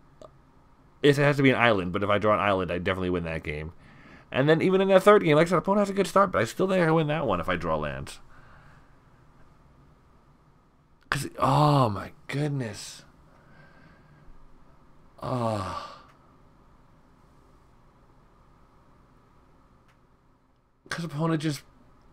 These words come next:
oh. Oh, my brain. Okay.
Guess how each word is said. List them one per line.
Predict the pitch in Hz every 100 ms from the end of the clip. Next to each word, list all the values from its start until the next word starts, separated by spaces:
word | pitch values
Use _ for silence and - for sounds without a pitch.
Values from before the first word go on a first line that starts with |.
| - _ _ _ _
oh. | 104 175 165 151 139 123 117 - - - _ _ _ _ _ _ _ _ _ _ _ _ _ _ _
Oh, | 139 131 117
my | 110 107
brain. | 98 95 90 87 -
Okay. | 98 - 78